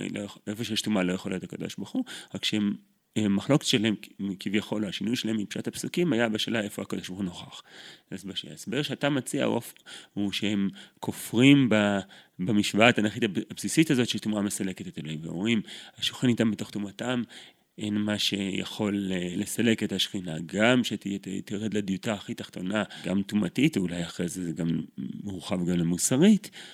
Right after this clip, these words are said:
הקדוש ברוך הוא לא יעזוב אותך, לא... זה הסבר... אה... הפוך, כן, אם, אה,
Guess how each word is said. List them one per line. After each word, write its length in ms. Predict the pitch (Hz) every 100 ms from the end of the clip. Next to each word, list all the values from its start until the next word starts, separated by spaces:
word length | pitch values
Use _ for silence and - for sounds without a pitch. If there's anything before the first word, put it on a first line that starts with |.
| -
הקדוש 300 | - 110 107
ברוך 120 | 104
הוא 120 | 113 110
לא 60 |
יעזוב 400 | 107 98 95 92
אותך, 240 | 82 - -
לא... 460 | 95 95 95 95 90 - - - _ _ _ -
זה 160 | 110
הסבר... 520 | 123 - 101 104 104 95
אה... 540 | 90 85 87 - 90 90 - - _
הפוך, 400 | - - 135 - -
כן, 180 | 104 101 90 -
אם, 220 | 98 87
אה, 240 | 87 85